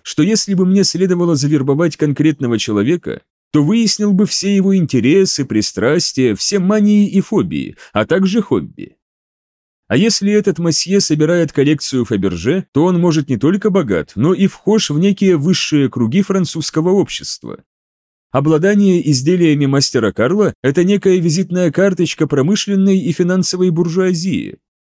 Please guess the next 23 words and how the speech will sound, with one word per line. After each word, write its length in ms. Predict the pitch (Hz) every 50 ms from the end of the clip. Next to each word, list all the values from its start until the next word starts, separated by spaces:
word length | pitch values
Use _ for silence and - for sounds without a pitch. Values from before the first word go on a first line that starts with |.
| _ _ _
а 140 | - 104 104
также 500 | - 110 131 151 147 160 214 196 123 -
высокопоставленных 920 | - 131 151 - 190 - 180 175 175 - - 170 165 151 151 143 147 135 -
чиновников 640 | - - 120 139 180 202 208 208 190 - 185 - -
не 100 | 165 160
только 320 | 139 196 220 220 196 196
в 80 | 165 147
России, 560 | 143 135 - - - 92 80 69 62 60 - - - -
но 180 | 120 143 196 233
и 140 | - 190 220
в 80 | 180
других 380 | 165 196 196 165 156 180 - -
странах, 640 | - - - 101 82 69 57 53 - - _ _ _ _ - -
символ 460 | - - 127 165 175 147 131 143 139 113
процветания 760 | - 117 110 - - 101 95 - 120 131 143 151 151 147 139
и 80 | 135
успеха, 640 | 131 131 131 - - - 208 180 - - - 110 107 - _ -
а 120 | 117 131
заодно 580 | 123 123 139 131 120 101 110 143 202 233 220 -
и 140 | - 170 185
выгодное 500 | 170 233 233 254 240 202 220 233 233 233
вложение 540 | 214 220 214 185 139 170 170 175 185 185 175
средств. 680 | - - - 110 82 - - - - - - - _